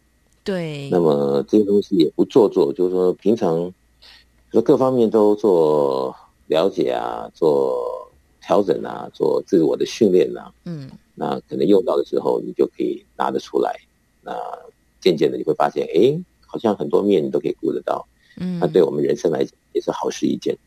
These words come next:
Speaker 1: 嗯，哇，我觉得这是一个大家都想要达到的境界，就是动静皆宜，对不对？哦，有些人可能是一直动动动如脱兔都停不下来的，<laughs> 然后有一些人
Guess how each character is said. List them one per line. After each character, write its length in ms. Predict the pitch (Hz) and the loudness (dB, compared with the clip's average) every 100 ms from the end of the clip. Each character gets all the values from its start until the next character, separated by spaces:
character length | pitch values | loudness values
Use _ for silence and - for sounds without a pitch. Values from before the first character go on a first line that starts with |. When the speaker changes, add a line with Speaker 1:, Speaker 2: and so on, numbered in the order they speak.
| _ _ _ | _ _ _
Speaker 1:
嗯， 680 | 175 185 185 185 180 185 208 _ | -8 -8 -8 -8 -8 -10 -12 _
哇， 220 | 202 185 156 | -10 -8 -6
我 120 | 151 | -6
觉 140 | 185 | -6
得 240 | 185 208 202 | -2 -2 -2
这 160 | 233 | -6
是 160 | 233 226 | -6 -6
一 80 | 208 | -6
个 200 | 190 170 | -4 -4
大 100 | 196 | -4
家 100 | 202 | -6
都 140 | 208 | -6
想 140 | 196 147 | -4 -6
要 80 | |
达 180 | 185 135 | -6 -8
到 180 | 160 160 | -6 -6
的 60 | 143 | -8
境 320 | - 151 143 | -8 -8 -8
界， 340 | - - 90 - _ | -10 -12 -12 -16 _
就 140 | 165 | -12
是 420 | 175 180 151 - - _ _ _ _ _ - | -8 -6 -6 -8 -14 _ _ _ _ _ -8
动 260 | 226 165 | -6 -6
静 340 | 165 185 151 170 | -6 -6 -6 -8
皆 360 | - 143 151 - | -12 -8 -8 -8
宜， 360 | - 95 87 214 - | -12 -14 -14 -16 -12
对 100 | 135 | -12
不 60 | |
对？ 200 | - 90 | -10 -10
哦， 260 | - 95 123 | -8 -8 -6
有 140 | 160 170 | -6 -4
些 160 | 247 | -2
人 140 | 208 175 | -2 -4
可 120 | 170 | -6
能 100 | 165 | -6
是 240 | 220 220 - - - - | -6 -6 -8 -14 -20 -6
一 80 | 247 | -4
直 100 | 202 | -2
动 200 | 233 226 | -2 -2
动 200 | 220 214 | -2 -2
动 180 | 262 220 | -4 -4
如 160 | 170 | -4
脱 280 | 175 233 214 | -6 -2 -2
兔 180 | 233 220 | -2 -2
都 220 | 202 208 208 _ _ _ - | -2 -2 -4 _ _ _ -8
停 160 | 165 | -6
不 80 | 165 | -6
下 260 | 185 190 160 | -4 -4 -4
来 200 | 71 - | -6 -4
的， 100 | 214 185 | -2 0
<laughs> 120 | - | 0
然 120 | 180 | -2
后 200 | 180 202 233 | -4 -6 -4
有 120 | 156 | -6
一 60 | 175 | -4
些 180 | 220 | -4
人 220 | 214 170 | -4 -6